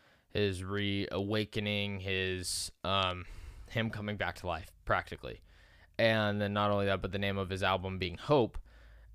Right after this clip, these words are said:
Um, I feel like he timed that purposefully. If not, I'm actually very surprised. Because if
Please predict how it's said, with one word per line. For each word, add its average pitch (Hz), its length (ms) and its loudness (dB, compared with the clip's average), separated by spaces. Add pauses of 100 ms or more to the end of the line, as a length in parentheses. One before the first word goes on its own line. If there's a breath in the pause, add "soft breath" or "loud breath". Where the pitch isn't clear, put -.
(120)
Um, 107 600 6 (500)
I 113 80 4
feel 143 160 8
like 135 160 8
he - 200 -2 (580)
timed 110 420 4
that 104 280 4 (120)
purposefully. - 720 0 (160)
If - 140 -8
not, 120 220 6
I'm 98 200 -2 (100)
actually 104 300 -2
very 92 180 -2
surprised. 120 400 6 (480 soft breath)
Because 120 360 4 (180)
if 120 480 2